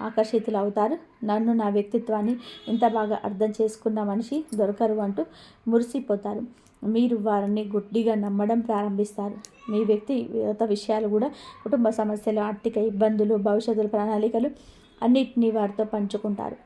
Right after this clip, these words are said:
మీ ఆత్మ బంధువుగా, శ్రేయోభిలాషిగా భావిస్తారు. ఇక్కడ మీరు జీవితంలో అతిపెద్ద పొరపాటు చేయబోతున్నారు.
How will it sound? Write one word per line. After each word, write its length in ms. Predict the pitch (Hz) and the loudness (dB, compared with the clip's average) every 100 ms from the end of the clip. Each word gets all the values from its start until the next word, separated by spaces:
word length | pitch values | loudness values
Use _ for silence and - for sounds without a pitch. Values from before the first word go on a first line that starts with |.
| - - - - | -20 -20 -20 -6
మీ 200 | 226 233 214 | -4 -2 -2
ఆత్మ 320 | 208 214 226 | -2 0 0
బంధువుగా, 540 | 208 208 202 208 208 | 2 0 2 2 0
శ్రేయోభిలాషిగా 1000 | 208 208 214 214 202 208 202 - 214 311 - 220 | -2 -2 0 2 2 0 -2 -2 -2 -2 -4 -2
భావిస్తారు. 540 | 214 208 208 220 254 285 - - _ | 0 0 -2 -6 -6 -8 -18 -20 _
ఇక్కడ 300 | 247 240 233 | -6 0 2
మీరు 240 | 226 214 208 | 2 2 0
జీవితంలో 640 | 202 208 214 220 208 233 370 - | 2 0 0 0 0 0 -2 -6
అతిపెద్ద 420 | 208 208 208 185 | -4 -2 0 0
పొరపాటు 540 | 214 202 220 214 214 208 | 0 0 0 -2 -2 -2
చేయబోతున్నారు. 800 | 214 208 196 208 220 220 214 | 0 2 2 0 -2 -4 -4